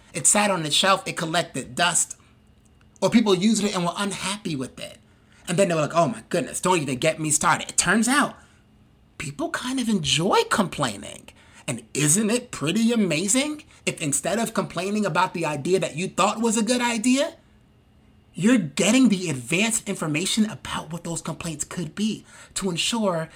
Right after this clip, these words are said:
that the thing that you thought was a good idea actually comes out as a good idea?" One of those little nuggets that I got was in the juvenile detention context, we had a lot of kids that would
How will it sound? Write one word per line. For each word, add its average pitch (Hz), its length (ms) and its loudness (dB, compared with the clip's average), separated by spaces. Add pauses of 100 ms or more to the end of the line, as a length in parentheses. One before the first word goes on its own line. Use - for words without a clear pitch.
(100)
that 214 240 0
the 185 80 0
thing 214 240 2
that 202 140 2
you 175 80 -6
thought 196 280 -8
was 220 140 -2
a 220 40 0
good 220 140 -2
idea 220 480 0 (300)
actually - 640 -4 (120)
comes 143 380 -4
out - 360 -6 (440)
as 156 220 -2
a 139 80 -2
good - 180 -14
idea?" - 400 -18 (1040)
One 185 180 4
of 180 60 4
those 175 160 2
little 175 160 -2
nuggets 170 320 0
that 165 120 0
I 160 100 2
got 165 320 -4
was 170 280 0 (720)
in 185 80 4
the 170 80 6
juvenile 180 420 6
detention 220 480 0
context, - 760 -6 (320)
we 185 100 -4
had 185 160 0
a 170 60 -2
lot 185 420 -2
of 185 160 -6
kids 202 300 0
that 185 140 -4
would 185 180 -2